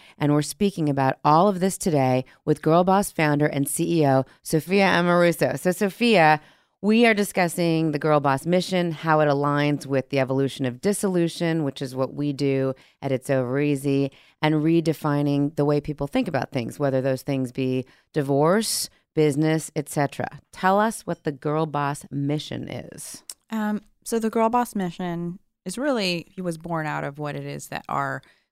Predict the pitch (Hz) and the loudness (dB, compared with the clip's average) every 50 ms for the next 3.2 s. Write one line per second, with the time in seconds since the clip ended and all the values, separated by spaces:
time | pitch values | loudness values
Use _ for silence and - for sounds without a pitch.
0 | _ - 190 196 190 185 180 170 170 160 156 151 147 147 156 147 147 - - - | _ -4 0 0 2 2 2 0 0 -2 -4 -6 -8 -6 -8 -10 -10 -10 -8 -8
1 | 71 - - - - - - - - - - - - - 175 180 175 175 165 160 | -8 -8 -8 -12 -16 -18 -20 -16 -14 -14 -14 -12 -6 -4 -2 -2 0 -2 -2 -4
2 | - - 160 151 147 147 139 135 _ 147 143 147 139 135 - - - - - 143 | -4 -8 -8 -8 -8 -10 -12 -14 _ -12 -10 -8 -8 -8 -12 -16 -14 -12 -12 -12
3 | - - _ | -12 -14 _